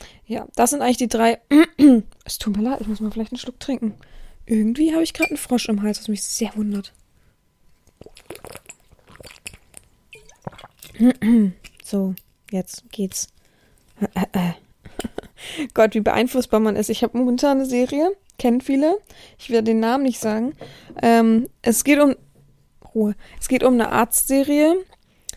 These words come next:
und so ein schlaues Kerlchen. Hm, vielleicht wissen einige, so einen autistischen, schlauen Arzt.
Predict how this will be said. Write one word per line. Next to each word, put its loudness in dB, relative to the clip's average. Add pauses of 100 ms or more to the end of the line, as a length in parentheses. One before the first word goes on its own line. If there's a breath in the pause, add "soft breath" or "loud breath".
(540 loud breath)
und 2
so 2
ein 4
schlaues 4
Kerlchen. 2 (680)
Hm, -4
vielleicht -2
wissen -6
einige, -4
so -2
einen -4
autistischen, -4
schlauen -4
Arzt. -6